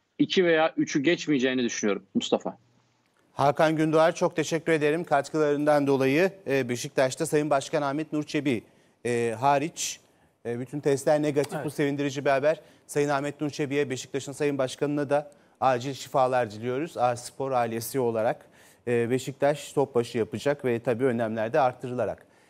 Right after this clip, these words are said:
Speaker 2: E, yarınki görüşmeyi konuşuyorduk. Oradan nasıl bir karar çıkacak? Kulüpler tabii buna göre hazırlıklarını yapacaklar. Yani,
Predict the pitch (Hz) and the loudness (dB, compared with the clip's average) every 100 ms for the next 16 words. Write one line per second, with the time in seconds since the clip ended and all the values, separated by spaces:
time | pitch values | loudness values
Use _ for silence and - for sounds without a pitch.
0 | _ 165 180 175 196 185 170 175 180 180 | _ 2 4 6 4 0 2 2 2 -2
1 | 190 190 180 175 185 180 185 175 175 175 | 0 0 -2 0 0 2 2 2 4 2
2 | 175 175 165 156 170 170 165 - 165 147 | 0 -2 -4 0 4 4 2 -4 -4 0
3 | 170 - 160 156 165 160 160 165 147 160 | -2 -2 -4 2 2 2 0 0 0 0
4 | 156 156 151 143 147 147 151 160 151 117 | 0 0 -2 -4 -6 0 2 4 2 0
5 | 110 98 107 113 120 120 120 | -2 -2 -4 0 2 2 0